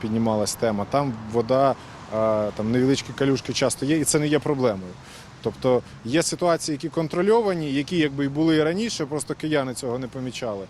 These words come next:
А зараз вони почали помічати навіть те, що було раніше, і те, що вони не помічали. Відповідно, е,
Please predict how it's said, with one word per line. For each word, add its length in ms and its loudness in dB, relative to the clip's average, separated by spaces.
А 80 -4
зараз 340 0
вони 180 -4
почали 360 -4
помічати 500 -4
навіть 220 -4
те, 100 -2
що 140 -8
було 340 0
раніше, 340 -2
і 40 -8
те, 100 -6
що 140 -8
вони 200 -2
не 280 -2
помічали. 520 -10
Відповідно, 600 2
е, 240 0